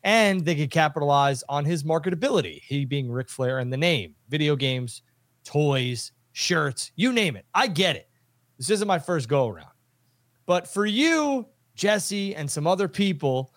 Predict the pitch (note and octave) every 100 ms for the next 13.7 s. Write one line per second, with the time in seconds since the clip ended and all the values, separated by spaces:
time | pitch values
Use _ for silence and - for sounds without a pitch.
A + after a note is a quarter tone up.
0 | _ _ _ _ - A3+ G3 C4 D4+ C#4
1 | G3 E3+ F3 G3+ A3 E3 D3 F3 B2 C#3
2 | E3 C3+ B2+ E3+ A3+ A3 F#3 F#3 D3+ D#3
3 | C#3 A#2+ D3 A#2+ E3 D#3+ F#3+ F#3 B2+ E3+
4 | D#3 C3+ B2+ C#3 E3 E3 D#3 B2 C#3 B2+
5 | B2+ A#2+ A2 B2 G2+ F#2+ - B3 C#4+ -
6 | - B3+ B3 G#3+ D#3+ F#3+ E3+ A#2+ A2+ F3
7 | D#3+ A#2 G#2 A2+ D#3+ F3+ - D#3 E3+ D3
8 | C3+ B2+ - D#3+ E3+ D#3 - D#3+ D3 D3
9 | C#3 C#3 B2+ B2+ B2 A#2+ - C3 C#3+ D#3
10 | B3 F3 - _ _ _ _ C3 - D#3+
11 | D3 B2+ B2+ C#3+ G#2+ - E3+ D3 F3 B2
12 | - D3+ D3+ _ _ _ _ - D3 D3+
13 | C#3+ B2+ B2 G3 E3 - D2+